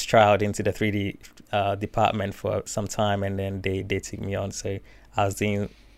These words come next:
uh, three D tracking and then modeling, so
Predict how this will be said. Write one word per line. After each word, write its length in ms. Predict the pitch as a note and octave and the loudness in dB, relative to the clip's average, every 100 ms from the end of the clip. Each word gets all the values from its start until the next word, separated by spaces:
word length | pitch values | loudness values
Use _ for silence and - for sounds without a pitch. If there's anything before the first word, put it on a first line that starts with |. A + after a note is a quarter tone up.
| - - | -10 -2
uh, 320 | G#2 G#2 G#2 | 0 2 0
three 160 | A2+ A2+ | -2 0
D 80 | |
tracking 560 | A2 A2+ G#2+ A2+ G#2+ G#2 - - - - | 2 2 4 0 0 -6 -12 -20 -18 -2
and 160 | A2 G#2 | 2 4
then 440 | G2 G2 F#2+ - - | 2 0 -6 -10 -10
modeling, 460 | G#2 G2+ G#2 G2+ G2 | -2 -2 0 -2 -2
so 360 | - G2 G2 | -2 -2 -2